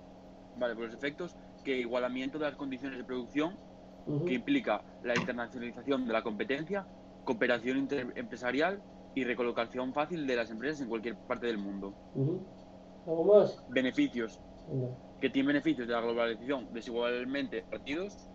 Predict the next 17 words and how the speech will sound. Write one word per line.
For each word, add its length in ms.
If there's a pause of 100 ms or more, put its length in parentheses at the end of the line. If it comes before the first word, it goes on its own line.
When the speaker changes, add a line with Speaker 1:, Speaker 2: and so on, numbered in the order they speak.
(180)
Speaker 2:
Ujú. 300 (1700)
Speaker 1:
Eh, 240
trabajo 560
ves 320
capital. 380 (240)
Es 80
más 100
fácil 220
comprar 420 (160)
en 140
el 160
caso 300
del 160
capital 360
que 100
en 60
el 100